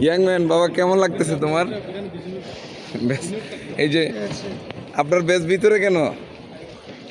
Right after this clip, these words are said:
যাই হোক, সবাই খুব সুন্দরভাবে আমরা কমপ্লিট করছি। এখন আমরা আস্তে আস্তে হোটেলের উদ্দেশ্যে রওনা হব। তাহলে এয়ারপোর্টের বিভিন্ন সুযোগ সুবিধাগুলো আমি আপনাদেরকে দেখালাম। আরও সুযোগ সুবিধা আছে। আমি,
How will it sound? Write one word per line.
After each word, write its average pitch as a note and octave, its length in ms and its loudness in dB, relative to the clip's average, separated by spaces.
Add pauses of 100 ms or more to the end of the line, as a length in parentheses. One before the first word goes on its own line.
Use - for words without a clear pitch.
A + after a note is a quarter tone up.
(1400)
যাই D3+ 200 4
হোক, E3 180 2 (520)
সবাই D3 220 4
খুব C#3+ 160 -2 (120)
সুন্দরভাবে D#3 500 2
আমরা D3+ 220 2
কমপ্লিট D3 360 -2 (100)
করছি। E3+ 300 0 (380)
এখন D3 260 2
আমরা D#3 340 2 (640)
আস্তে C3+ 280 2
আস্তে E3+ 320 2 (180)
হোটেলের D#3 320 2
উদ্দেশ্যে D3 400 2
রওনা D3 240 4
হব। C#3+ 280 2 (920)
তাহলে C#3+ 240 4
এয়ারপোর্টের D#3 640 2
বিভিন্ন D#3+ 300 2
সুযোগ F3 320 0
সুবিধাগুলো D#3+ 560 2
আমি D3 180 2
আপনাদেরকে C3 460 0
দেখালাম। D3 520 0
আরও E3+ 260 2
সুযোগ F3 280 -2
সুবিধা F3+ 360 0
আছে। E3+ 260 0 (380)
আমি, D3+ 260 4